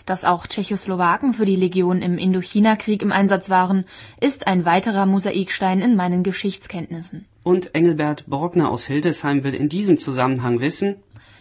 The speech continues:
Speaker 1: Gibt es verlässliche Unterlagen, wie viele Tschechoslowaken in der Legion gedient haben? Weniger bekannt war ja die spanische Fremdenlegion, die aber nach dem spanischen Rückzug aus der letzten afrikanischen Kolonie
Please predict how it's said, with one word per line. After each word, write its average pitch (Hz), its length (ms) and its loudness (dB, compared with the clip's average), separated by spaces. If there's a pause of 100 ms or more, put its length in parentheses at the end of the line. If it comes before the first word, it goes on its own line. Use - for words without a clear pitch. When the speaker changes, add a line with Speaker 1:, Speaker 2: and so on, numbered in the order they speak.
(100)
Speaker 1:
Gibt 294 160 0
es 320 160 0
verlässliche 196 600 -2
Unterlagen, 190 720 2
wie 240 120 2
viele 196 320 0
Tschechoslowaken 185 880 -2
in 185 100 0
der 185 100 0
Legion 185 380 0
gedient 180 380 -2
haben? 226 360 2 (400)
Weniger 247 360 4
bekannt 202 440 2
war 185 120 6
ja 180 160 2
die 180 160 -2
spanische 202 500 2
Fremdenlegion, 180 800 0
die 180 200 0
aber 185 200 6
nach 180 180 -2
dem 180 160 -4
spanischen 185 500 0
Rückzug 220 540 -2 (240)
aus 185 200 -4
der 175 120 -4
letzten 185 360 0
afrikanischen 196 680 0
Kolonie 220 520 4